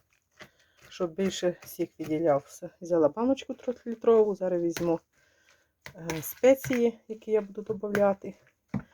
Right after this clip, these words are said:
і покажу далі. Я все роблю на око. Взяла трошки солі, але цієї солі недостатньо. Просто присолю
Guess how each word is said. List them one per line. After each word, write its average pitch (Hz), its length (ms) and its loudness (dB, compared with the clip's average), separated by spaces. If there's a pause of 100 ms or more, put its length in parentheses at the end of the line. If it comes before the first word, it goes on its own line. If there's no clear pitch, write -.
(540)
і 294 200 2 (560)
покажу 180 380 -4
далі. 156 340 -4 (560)
Я 214 140 -2
все 202 260 -6
роблю 202 480 0 (460)
на 196 160 0
око. 185 340 4 (1500)
Взяла 196 280 -2
трошки 185 380 -2
солі, 233 460 2 (1080)
але 202 240 0
цієї 196 200 -4
солі 208 360 -2
недостатньо. 190 800 -4 (1120)
Просто 226 360 -2
присолю 190 680 -4